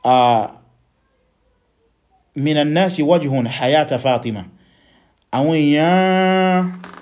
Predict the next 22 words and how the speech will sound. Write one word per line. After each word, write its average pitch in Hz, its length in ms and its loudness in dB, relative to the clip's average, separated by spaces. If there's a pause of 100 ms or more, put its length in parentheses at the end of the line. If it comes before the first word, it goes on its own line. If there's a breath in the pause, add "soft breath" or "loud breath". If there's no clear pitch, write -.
(480)
àwọn 160 200 -2
èèyàn 160 220 -2
nífẹ̀ẹ́ 175 300 -2
Ali. 156 200 -6 (720)
Wọ́n 156 220 0
like 180 160 -2
Ali 139 280 -4
nígbà 160 200 -2
tí 143 100 -8
Fatima 151 380 -4
wà 135 120 2
láyé. 123 280 -4 (1700 loud breath)
Wọ́n 160 100 2
ní 180 60 4
falamma 196 460 4
tuwufiyat, 160 600 0
nígbà 170 200 0
tí 151 60 -2
Fatima 151 400 0
kú, 143 240 -6 (680 soft breath)
radiyallahu 135 560 0
anha, 113 400 -6